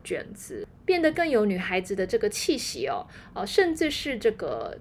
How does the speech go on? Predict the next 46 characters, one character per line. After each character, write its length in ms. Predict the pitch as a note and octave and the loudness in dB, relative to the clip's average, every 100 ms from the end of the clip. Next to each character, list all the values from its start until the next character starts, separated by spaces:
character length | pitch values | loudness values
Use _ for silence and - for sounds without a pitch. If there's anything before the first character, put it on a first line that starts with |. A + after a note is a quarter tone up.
| - | -6
脂 240 | D4 E4 | 0 0
粉 280 | E4 F3+ G3 | 2 0 4
未 240 | A#3+ G#3 | 6 6
施， 460 | G3+ - - G3 F#3 | 2 -4 -4 -2 0
然 180 | F#3 D#3+ | -2 -4
后 200 | G#3+ G3 | 0 2
接 200 | G#3+ F#3+ | 4 4
近 220 | G#3+ G3+ | 2 -4
素 320 | G3 C#4 G3+ | -2 2 2
颜 240 | F#3 - | 2 -4
的 80 | F3 | -4
这 100 | F3 | -4
个 120 | G3 | -2
状 340 | F3+ - - - | -4 -2 -4 -6
态。 300 | - G3 - - - - - - | -6 -6 -6 -14 -18 -18 -16 0
其 120 | E4+ | 2
实 260 | E4+ E4 | 4 2
呢， 340 | D#4+ D#4 D4+ D4+ | 4 6 6 2
丢 320 | - D4 D4 | 2 2 2
掉 240 | D4 D4 | 4 4
了 120 | B3+ G#3+ | 6 6
这 140 | A#3+ | 4
些 240 | A3+ A3+ | 4 6
伪 320 | A3 G3+ F3+ - | 8 8 4 -2
装， 400 | - G3 F#3 F#3 | -2 -2 0 -2
我 100 | F#3+ | 0
觉 220 | G3+ A3+ | 6 6
得 80 | A#3+ | 6
她 180 | A#3+ | 2
反 300 | B3 - E3+ | -4 -4 -4
而 100 | F3 | -4
是 220 | G3 - B3+ | -4 -4 -4
变 300 | C#4+ C4 G#3+ | -2 -2 -2
成 200 | - F3+ | -4 -4
一 80 | |
个 220 | F#3 F#3+ F3+ | -2 -2 -4
很 220 | G3+ A3+ | -4 -4
好 200 | A#3+ F#3 | -2 -4
亲 360 | - B3 A3+ | -2 -2 0
近 340 | A3+ A#3 G3 F3+ | 0 -2 -2 -2
的 320 | D#3+ G2+ D#2+ | -4 -4 0
邻 340 | G#3 G3 G#3+ | 4 4 4
家 220 | A#3 A#3+ A3 | 2 2 2
女 220 | G#3 - | -2 -6
孩 280 | - F2 D#2+ | -6 -8 -8
哦。 180 | - | -10